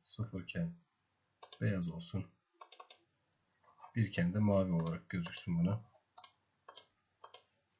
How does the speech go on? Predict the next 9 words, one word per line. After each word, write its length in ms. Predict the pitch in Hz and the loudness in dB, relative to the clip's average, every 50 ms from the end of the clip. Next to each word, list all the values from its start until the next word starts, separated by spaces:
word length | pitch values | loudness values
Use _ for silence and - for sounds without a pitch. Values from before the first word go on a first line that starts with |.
| _ _ _ _ _ _ - - _ _ _ _ _ _ - - - - | _ _ _ _ _ _ -20 -20 _ _ _ _ _ _ -20 -20 -16 -12
Şimdi 560 | - - 135 127 123 123 127 131 127 - - - _ - | -8 -4 2 4 6 8 6 6 4 0 -6 -12 _ 2
yaptığım 420 | 123 120 117 117 - - 123 123 | 4 6 6 6 6 6 6 6
işlemleri 600 | 120 117 - - 117 113 113 110 110 113 117 113 113 - - - _ _ _ _ _ _ _ _ _ _ _ _ - _ _ _ _ _ _ _ _ _ _ - - | 6 6 6 6 8 8 8 10 10 10 10 10 10 6 0 -14 _ _ _ _ _ _ _ _ _ _ _ _ -20 _ _ _ _ _ _ _ _ _ _ -14 -4
compile 500 | - 104 98 101 - - 98 98 95 90 | -2 0 0 0 0 0 0 0 0 -2
ediyorum. 300 | 87 90 90 98 104 104 | -2 0 -2 -2 -2 -2
Tabi 420 | - - 104 104 104 107 110 - - _ _ _ _ _ _ _ _ _ _ _ _ _ _ _ - - - _ _ _ _ _ _ _ _ _ _ _ _ _ _ _ _ _ _ _ _ _ - | 0 2 2 4 4 2 0 -4 -10 _ _ _ _ _ _ _ _ _ _ _ _ _ _ _ -20 -20 -20 _ _ _ _ _ _ _ _ _ _ _ _ _ _ _ _ _ _ _ _ _ -4
compile 420 | - 117 110 110 - 107 107 104 104 | -2 -2 0 0 2 0 0 0 0
ettik 240 | 95 - - - - | -2 -4 -6 -2 2
ama 300 | 127 113 101 107 120 | 4 6 6 6 4